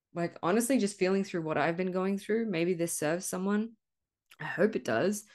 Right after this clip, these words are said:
Um, what's happened is we've had this huge shift, like I just said, this huge up level.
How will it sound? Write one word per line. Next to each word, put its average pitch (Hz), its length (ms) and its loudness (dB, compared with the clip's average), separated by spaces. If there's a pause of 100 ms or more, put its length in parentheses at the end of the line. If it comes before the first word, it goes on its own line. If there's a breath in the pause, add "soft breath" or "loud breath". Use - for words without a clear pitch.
(500 loud breath)
Um, 175 440 4 (180)
what's 180 300 0
happened 240 300 2
is 185 120 2
we've 170 100 -2
had 190 200 0
this 214 180 -2
huge 202 220 -4
shift, - 380 -4
like 147 200 2
I 165 100 2
just 180 220 -6
said, 147 240 0
this 147 160 -10
huge 226 280 0
up 127 200 0
level. 151 360 -2